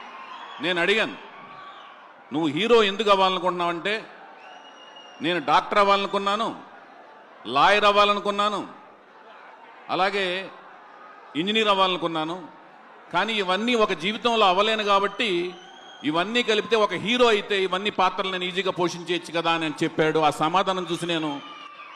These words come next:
షాక్ అయ్యాను. ఒక నటుడు అవ్వటానికి ఎంతో తపించాలి, ఎంతో కష్టపడాలి. ఆ కష్టాన్ని తను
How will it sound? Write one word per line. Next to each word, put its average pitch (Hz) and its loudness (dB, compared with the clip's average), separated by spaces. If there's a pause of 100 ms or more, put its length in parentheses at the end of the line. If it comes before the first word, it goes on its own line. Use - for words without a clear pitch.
(720)
షాక్ 208 6
అయ్యాను. 147 0 (580)
ఒక 135 -8
నటుడు 180 0
అవ్వటానికి 190 -2 (720)
ఎంతో 185 2
తపించాలి, 185 -2
ఎంతో 160 -2
కష్టపడాలి. 143 -4 (640)
ఆ 127 -4
కష్టాన్ని 170 -4
తను 139 -6